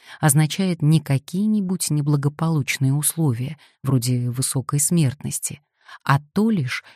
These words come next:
что ссыльные в большинстве успевают отбыть наказание и уехать на материк до наступления старости. В настоящее время в колонии занимают первое место возрасты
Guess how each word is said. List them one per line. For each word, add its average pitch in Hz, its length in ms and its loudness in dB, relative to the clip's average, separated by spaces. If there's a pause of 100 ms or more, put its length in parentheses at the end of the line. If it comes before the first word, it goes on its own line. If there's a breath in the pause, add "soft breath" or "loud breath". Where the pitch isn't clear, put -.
что - 340 -4
ссыльные 160 680 0
в 120 40 -4
большинстве 131 760 0 (100)
успевают 185 560 0
отбыть 139 420 2
наказание 127 800 2 (260 soft breath)
и 160 100 6
уехать 135 520 2
на 123 120 -2
материк 135 640 -2
до 160 260 2
наступления 123 840 0
старости. - 760 -4 (920)
В 151 80 2
настоящее 175 800 4
время 156 480 2 (300 soft breath)
в - 60 -20
колонии 185 560 4
занимают 135 600 2
первое 123 460 2
место 143 500 0
возрасты 143 680 -2